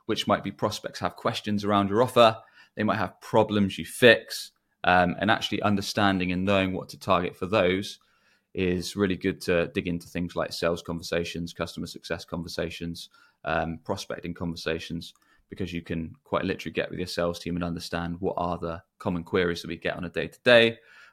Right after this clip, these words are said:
what are the common objections we face, what are the common frustrations that prospects come to us to fix. All that juicy info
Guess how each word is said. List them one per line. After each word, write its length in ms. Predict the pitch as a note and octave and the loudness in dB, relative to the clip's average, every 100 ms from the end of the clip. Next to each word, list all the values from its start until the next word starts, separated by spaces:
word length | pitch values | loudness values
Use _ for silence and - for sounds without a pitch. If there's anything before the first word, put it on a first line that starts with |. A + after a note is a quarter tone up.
| - | -8
what 120 | - | -6
are 40 | |
the 60 | G2+ | -4
common 260 | - F2 E2 | -4 -4 -4
objections 520 | - A#2 - G2+ G2 | -2 -2 -2 -6 -4
we 80 | F#2+ | -4
face, 500 | - F#2 F#2 - - _ _ _ | 2 2 0 -6 -14 _ _ _
what 140 | G2 - | -4 2
are 300 | F2 F2 E2+ | 4 4 0
the 320 | E2+ E2+ E2 | -2 -4 -6
common 280 | - F#2+ F2 | -6 -6 -6
frustrations 760 | F#2+ - F2+ F#2+ - F#2 F2 | -6 -4 0 0 0 -4 -6
that 120 | - | -8
prospects 420 | - F#2 - - - | -8 -8 -8 -12 -8
come 240 | - F#2 | -6 -6
to 140 | - | -6
us 140 | D#2+ - | -8 -10
to 80 | E2+ | -8
fix. 500 | - F#2+ - - - | -2 -2 -4 -12 -2
All 160 | D#3 C#3+ | 2 4
that 260 | G#2 - | 4 2
juicy 300 | A2+ G2+ G2 | -2 0 0
info 380 | F#2+ F#2 F#2+ F#2+ | -2 2 2 2